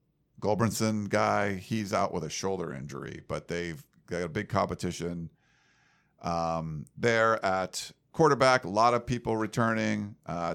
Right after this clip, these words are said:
ten offensive starters, nine defensive starters, but, you know, some big losses. Uh, Jamar Jefferson, he's off to the league, and, uh, the running back,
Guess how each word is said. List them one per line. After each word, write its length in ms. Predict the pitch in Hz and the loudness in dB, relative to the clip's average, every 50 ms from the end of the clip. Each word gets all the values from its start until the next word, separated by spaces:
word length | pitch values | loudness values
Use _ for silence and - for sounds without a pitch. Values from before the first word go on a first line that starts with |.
| - _ | -6 _
ten 220 | - 123 110 101 | -2 0 2 2
offensive 480 | 104 107 101 - 107 98 - 95 95 - | 2 2 2 2 0 -2 -2 -4 -8 -8
starters, 560 | - - 101 101 101 98 101 104 98 82 - | -2 2 2 4 4 4 2 -2 -2 -4 -6
nine 240 | - 95 98 98 90 | -6 -4 -4 -4 -4
defensive 400 | 98 101 - 101 95 - 90 - | -4 -6 -4 -4 -6 -6 -8 -8
starters, 420 | - - 92 92 92 92 92 87 | -4 -2 0 0 0 -2 -4 -6
but, 260 | - - 85 87 - - | -8 -8 -8 -8 -6 -6
you 60 | 101 | -6
know, 80 | 98 | -6
some 200 | 98 - 220 185 | -4 -4 -4 -4
big 220 | 156 - 175 147 110 | -2 -2 -2 -2 0
losses. 680 | 104 110 113 107 - - 87 90 87 85 85 - - _ _ _ _ _ _ _ _ _ _ _ - | 0 2 2 2 0 -2 -4 -4 -4 -6 -8 -10 -14 _ _ _ _ _ _ _ _ _ _ _ -4
Uh, 400 | - 87 85 82 82 80 80 76 | -2 -2 0 0 0 -2 -4 -6
Jamar 380 | - - - 110 113 107 104 90 | -6 -6 -4 0 2 2 2 2
Jefferson, 800 | 104 107 104 - 92 - - 98 98 92 90 92 87 87 - - - | 2 0 0 0 -4 -4 -2 -2 0 0 0 -2 -4 -6 -8 -10 -8
he's 180 | 101 92 87 98 | -6 -4 -2 0
off 160 | 98 92 - | 0 0 -2
to 80 | - 95 | -4 -6
the 100 | 85 85 | -6 -6
league, 520 | 82 85 87 85 85 85 85 82 80 - - 80 | -6 -6 -6 -6 -6 -6 -6 -8 -10 -12 -10 -8
and, 360 | 82 82 80 80 80 80 78 | -6 -6 -6 -6 -6 -6 -8
uh, 260 | 80 80 80 80 76 | -8 -6 -8 -8 -8
the 100 | - 82 | -8 -8
running 240 | 82 90 92 90 80 | -6 -6 -6 -6 -6
back, 460 | 80 87 82 76 80 80 - - | -6 -4 -4 -4 -6 -8 -10 -16